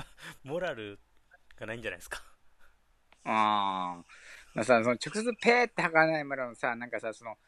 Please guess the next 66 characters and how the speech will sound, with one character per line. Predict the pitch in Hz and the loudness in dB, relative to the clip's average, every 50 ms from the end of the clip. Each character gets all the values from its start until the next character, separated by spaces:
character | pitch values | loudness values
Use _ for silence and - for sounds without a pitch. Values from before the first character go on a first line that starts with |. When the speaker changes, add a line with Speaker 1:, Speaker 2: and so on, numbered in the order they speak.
| _ _ _ _ _ _ _ - | _ _ _ _ _ _ _ -10
Speaker 2:
タ | - - 233 254 | -4 -2 0 0
ン | 277 277 | -2 -4
っ | |
て | - 294 - | -10 -12 -8
絡 | - - 240 240 254 269 | -4 -2 0 0 0 -2
ん | 294 | -4
だ | 294 285 | -6 -8
時 | 285 262 247 175 | -8 -6 -6 -6
の | 156 151 156 | -4 -4 -4
音 | 151 - - | -6 -8 -10
汚 | - - - - _ - 269 285 277 269 214 | -12 -12 -14 -6 _ 0 0 0 -2 -4 -4
い | |
じ | 165 147 | -2 -2
ゃ | 123 113 92 | -2 -2 -4
ん。 | 92 101 _ _ - _ _ - - | -8 -14 _ _ -20 _ _ -20 -20
Speaker 1:
汚 | - - - 147 135 | -18 -12 -8 -8 -6
い | 113 | -6
ね。 | 101 101 98 | -6 -6 -4
ガ | - - | -2 -2
ッ、 | - - - - - - - - | -2 -2 -4 -6 -10 -12 -10 -8
ガ | - - | -8 -8
ッ | - - - | -8 -10 -16
っ | - - - | -18 -14 -8
て | - | -8
や | 107 90 | -8 -8
つ | - | -8
で | - 95 | -10 -12
し | - 107 | -12 -14
ょ？ | 107 - - - - - - - _ _ _ _ _ _ _ _ - | -18 -18 -20 -20 -20 -20 -20 -20 _ _ _ _ _ _ _ _ -14
Speaker 2:
そ | - 147 127 110 101 98 95 | -8 -4 -2 0 0 0 0
う。 | 107 | -2
Speaker 1:
ニ | 101 | -4
チ | - - 110 | -8 -8 -8
ャ | |
ニ | 101 98 | -8 -8
チ | - - | -12 -14
ャ | - | -12
し | - | -4
て。 | - - | 0 2
Speaker 2:
あ | 156 202 | 4 4
れ | 247 247 | 4 2
や | 247 247 247 | 2 0 -2
り | 247 254 240 | -2 -4 -8
な | 240 233 | -6 -4
が | 220 190 | -2 -2
ら | 175 151 | -2 -2
飯 | 143 139 135 143 151 - - | -4 -6 -6 -8 -8 -8 -12
食 | - - - 156 143 | -8 -4 -2 0 0
う | |
か | - 123 113 | 2 2 0
ら | 101 98 | 0 0
さ、 | - 117 107 104 95 90 - _ _ _ _ _ _ _ _ _ - | -2 -2 0 0 -2 -4 -8 _ _ _ _ _ _ _ _ _ -4
Speaker 1:
う | 131 | 0
ん。 | 147 | 2
Speaker 2:
俺 | 196 247 | 2 2
の | 311 320 | 2 0
食 | 311 - 269 - - 269 | -6 -6 -8 -6 -4 -6
欲 | 262 254 240 165 | -6 -4 -4 -4
薄 | 170 - - 349 | -4 -4 -6 -8
い | 381 381 | -6 -2
ん | 302 | 2
だ | 185 135 | 2 2
よ、 | 123 113 113 | 2 2 -2
本 | 123 117 113 110 | -6 -10 -10 -8
当 | 107 107 | -10 -10
に。 | 104 101 95 87 85 82 | -10 -10 -12 -12 -14 -16